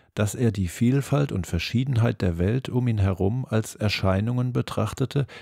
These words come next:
hinter denen eine essentielle Einheit, Gott, verborgen war. Er sah es als seine Aufgabe an,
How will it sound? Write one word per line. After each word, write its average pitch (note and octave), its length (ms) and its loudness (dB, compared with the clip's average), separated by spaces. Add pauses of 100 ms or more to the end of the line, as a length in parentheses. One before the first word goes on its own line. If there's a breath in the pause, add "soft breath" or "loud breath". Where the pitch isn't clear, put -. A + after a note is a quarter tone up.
hinter G#2+ 260 0
denen A2+ 380 2
eine G2+ 320 0
essentielle B2 760 0
Einheit, G#2+ 800 0 (160)
Gott, - 380 -2 (420 loud breath)
verborgen E2+ 640 0
war. D2 240 -8 (460)
Er F#2 80 0
sah F#2 320 2
es - 160 -6
als A#2 240 -2
seine A2+ 240 0
Aufgabe A2 560 0
an, B2+ 200 -2